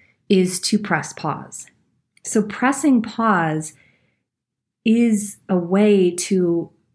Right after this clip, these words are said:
get off the hamster wheel. It's a way to become more of a witness rather than,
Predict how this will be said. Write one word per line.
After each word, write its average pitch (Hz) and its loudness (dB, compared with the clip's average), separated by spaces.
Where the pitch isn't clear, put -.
get 180 2
off 196 0
the 190 -4
hamster 170 -8
wheel. 123 -14
It's 180 -4
a 196 2
way 185 4
to 196 0
become 185 0
more 180 2
of 170 0
a 160 0
witness 226 -2
rather 190 2
than, 170 -2